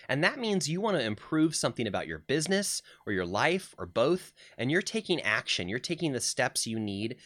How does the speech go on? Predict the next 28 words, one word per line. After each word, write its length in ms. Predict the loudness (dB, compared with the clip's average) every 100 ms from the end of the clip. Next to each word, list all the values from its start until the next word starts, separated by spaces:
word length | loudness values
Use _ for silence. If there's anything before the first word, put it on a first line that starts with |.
| _ -6
to 140 | -4
do 260 | -2 -2 -2
that. 240 | -4 -6
And 100 | -6
so 120 | -2
I 80 | 0
wanna 160 | 0 0
say 240 | 0 -2
congratulations. 1200 | -4 -4 0 2 2 2 2 0 0 -2 -4 -8 -12 -20 0
Good 220 | 4 4 4
for 160 | 0
you. 180 | 2 2
Give 260 | 2 0 2
yourself 440 | 0 0 -2 -2
a 40 |
little 180 | 0 0
pat 240 | 0 0 0
on 80 | 0
the 60 |
back. 300 | 0 0 0
Give 180 | -4 -4
yourself 400 | -2 0 -2 -2
a 20 |
little 220 | -4 -4 -2
hug 320 | -2 -2 -2
this 200 | -6 -6
morning, 380 | -6 -6 -8 -12 -18 -20 -20 -16 -4
uh, 260 | -2 0